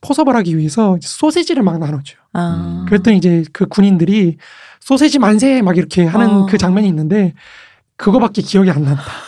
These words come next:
Speaker 3: 음.
Speaker 1: <laughs> 이제 이럴
Speaker 2: 기억에 남을
Speaker 1: 정도로
Speaker 2: 만하네요.
Speaker 1: 네. 그 루이 보나파르트 관련돼서 되게 재밌는 얘기가 많아요. 그러니까
Speaker 2: 음.
Speaker 1: 예를 들어서 사람들이 이제 카리스마가 있어야 되잖아요.
Speaker 2: 네.
Speaker 1: 그러니까 저 사람이 카리스마가 있는 사람이라는 걸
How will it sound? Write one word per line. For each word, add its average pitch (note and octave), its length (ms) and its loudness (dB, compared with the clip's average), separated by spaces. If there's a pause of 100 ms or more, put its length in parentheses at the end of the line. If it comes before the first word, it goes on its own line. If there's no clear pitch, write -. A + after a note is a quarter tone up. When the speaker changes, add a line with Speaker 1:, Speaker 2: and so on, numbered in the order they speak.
Speaker 3:
음. G#3+ 200 -4
Speaker 1:
<laughs> F3 40 2
이제 D3 160 0
이럴 C#3+ 140 2 (160)
Speaker 2:
기억에 A3 80 2
남을 F#3+ 240 4
Speaker 1:
정도로 - 20 2
Speaker 2:
만하네요. A3 400 2
Speaker 1:
네. G#3 180 4 (920)
그 A3 60 0
루이 G#3+ 200 4
보나파르트 A3+ 420 2
관련돼서 G3 420 2
되게 F3 140 2
재밌는 G3+ 360 2
얘기가 F#3 180 0
많아요. D3+ 300 -2
그러니까 E3+ 120 -4
Speaker 2:
음. F#3 300 -8 (120)
Speaker 1:
예를 G3 180 2
들어서 F3 380 -4 (260)
사람들이 B3 640 -2 (360)
이제 D#3 140 0 (140)
카리스마가 D4+ 500 -4
있어야 - 260 -12
되잖아요. - 260 -20 (180)
Speaker 2:
네. F3 320 -4
Speaker 1:
그러니까 F#3 280 -2 (200)
저 G3+ 140 0
사람이 B3+ 320 2
카리스마가 D#4+ 640 0
있는 G3+ 320 4
사람이라는 G#3+ 520 4
걸 F#3 260 2